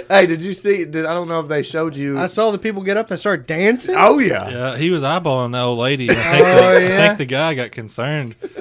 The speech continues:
Speaker 1: Yeah.
Speaker 3: He's like, "I better go dance with her." He's
Speaker 2: I
Speaker 3: getting
Speaker 2: fucking him on the, off the stage.
Speaker 1: Oh, yeah. And then everybody just,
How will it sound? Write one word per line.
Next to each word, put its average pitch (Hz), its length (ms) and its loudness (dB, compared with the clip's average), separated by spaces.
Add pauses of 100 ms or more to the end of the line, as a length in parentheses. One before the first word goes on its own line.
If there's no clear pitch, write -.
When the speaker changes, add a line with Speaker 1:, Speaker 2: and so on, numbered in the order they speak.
(200)
Speaker 1:
Yeah. 123 140 -8
Speaker 3:
He's 117 160 -8
like, 120 80 -2
"I 139 80 -2
better 156 220 0
go 123 120 -4
dance 135 360 -6
with 113 120 -6
her." 117 260 -4
He's 107 120 -16
Speaker 2:
I 151 160 -4
Speaker 3:
getting 185 140 -2
Speaker 2:
fucking 190 260 0
him 214 140 0
on 190 140 0
the, 180 160 -6
off 185 240 -4
the 180 60 -18
stage. 196 420 -2
Speaker 1:
Oh, 165 120 4
yeah. 135 240 4
And 131 100 -2
then 151 100 0
everybody 143 440 0
just, 123 320 -6